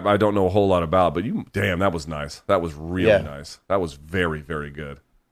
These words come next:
Speaker 2: A little bonus here from Kombache Global, Luke, a, uh, you know, Viacom C B S brand there. Uh, Ricardo Ramirez with this up kick finish.
Speaker 1: That's not the best angle. Are they gonna give us another angle? I saw this one too.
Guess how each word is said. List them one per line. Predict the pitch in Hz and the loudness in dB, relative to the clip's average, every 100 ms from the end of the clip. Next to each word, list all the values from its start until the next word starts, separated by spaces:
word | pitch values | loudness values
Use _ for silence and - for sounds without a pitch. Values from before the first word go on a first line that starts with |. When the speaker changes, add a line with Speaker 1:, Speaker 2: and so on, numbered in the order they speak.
| _ _ _ - | _ _ _ 2
Speaker 2:
A | 175 | 6
little | 175 240 190 | 8 8 8
bonus | 214 247 214 | 8 6 6
here | 208 190 | 4 4
from | 185 170 | 4 4
Kombache | 180 151 170 175 - 214 185 | 2 2 2 2 4 6 6
Global, | 165 185 269 294 156 117 110 | 8 8 8 6 6 4 4
Luke, | 139 208 196 | 6 6 6
a, | 139 135 | 6 6
uh, | 131 120 117 - - _ - | 8 6 2 -6 -20 _ 0
you | 147 | 4
know, | 135 | 6
Viacom | 139 143 151 131 | 6 6 4 4
C | 147 | 4
B | 143 | 6
S | 143 | 4
brand | - 151 160 | 6 6 8
there. | 226 196 | 6 8
Uh, | 139 135 120 - - _ _ _ - | 8 6 4 -2 -20 _ _ _ 2
Ricardo | 180 196 226 226 226 220 208 | 2 8 8 10 10 8 8
Ramirez | 180 196 202 220 269 165 123 - | 8 8 8 8 8 8 4 2
with | 131 147 | 2 4
this | 151 139 - - - | 4 4 2 -8 0
up | 220 - | 2 2
kick | - 127 - | -2 -2 -4
finish. | - 92 - - - _ _ _ _ _ _ _ _ _ _ _ _ _ - | -4 -4 -4 -10 -14 _ _ _ _ _ _ _ _ _ _ _ _ _ 0
Speaker 1:
That's | 123 190 | 2 4
not | 190 | 4
the | 143 | 4
best | 147 - | 4 6
angle. | 143 117 113 | 4 4 4
Are | 110 110 104 | 2 2 4
they | 117 | 4
gonna | 123 123 | 4 4
give | 123 | 2
us | 120 | 2
another | 117 120 120 | 2 4 4
angle? | 127 104 | 4 2
I | 104 | 2
saw | - 143 120 | 4 4 4
this | 113 - | 2 0
one | 98 85 | 0 -2
too. | - 104 85 | -2 0 0